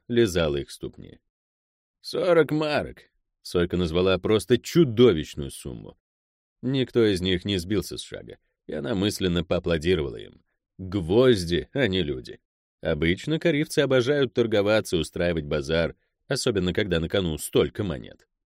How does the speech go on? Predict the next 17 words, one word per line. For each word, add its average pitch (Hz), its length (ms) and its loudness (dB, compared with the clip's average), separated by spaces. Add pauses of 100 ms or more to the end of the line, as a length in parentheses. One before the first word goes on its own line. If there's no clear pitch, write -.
(320)
Усмехнувшись, 92 880 0
она 123 200 2
вернулась 101 500 0
под 82 180 -4
деревья. 64 520 -8 (420)
Спешить 147 420 0
было 143 220 4
некуда. 131 480 -4 (480)
Едва 82 440 0
край 117 260 4
солнца 110 460 0
коснулся 90 480 -2
горизонта, 87 640 -2 (220)
моряки 151 400 0
возвратились 98 720 2
из 69 120 -8
таверны. 57 500 -10